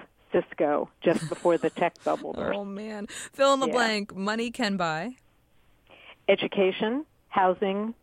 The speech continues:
Speaker 1: and philanthropy.
Speaker 2: Love it. Money can't buy.
Speaker 1: Mm, self-confidence.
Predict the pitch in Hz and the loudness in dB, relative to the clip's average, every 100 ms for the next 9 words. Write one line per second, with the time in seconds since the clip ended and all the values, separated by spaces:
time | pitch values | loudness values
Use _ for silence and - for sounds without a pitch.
0 | - 185 170 170 160 156 - 156 165 247 | -2 -2 2 2 4 2 0 0 2 0
1 | - _ 175 170 151 - - 185 190 190 | -6 _ -14 -10 -10 -10 -8 -4 -2 -2
2 | 180 202 220 - 151 139 170 _ _ _ | -6 -8 -10 -10 -12 -12 -14 _ _ _
3 | _ _ _ _ _ - 170 170 165 - | _ _ _ _ _ -8 -4 -4 -6 -12
4 | _ - 180 165 170 160 156 160 143 | _ 2 2 2 0 -2 -2 -4 -4